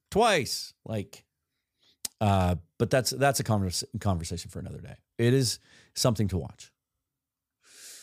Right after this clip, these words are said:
Thomas, dream scenario. Pete stays as vice president to keep the culture of the team and then lets John Schneider and Dan Quinn do their thing.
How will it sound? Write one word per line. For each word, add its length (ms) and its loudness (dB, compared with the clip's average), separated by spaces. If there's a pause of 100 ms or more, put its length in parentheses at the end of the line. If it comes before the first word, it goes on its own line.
(840)
Thomas, 280 4
dream 400 4
scenario. 440 4
Pete 300 0
stays 380 2
as 120 2
vice 300 2
president 580 2
to 40 -6
keep 160 0
the 60 -16
culture 280 2
of 60 4
the 60 2
team 240 4
and 80 6
then 100 4
lets 280 2
John 300 2
Schneider 340 2
and 160 0
Dan 220 2
Quinn 220 2
do 120 2
their 140 4
thing. 280 2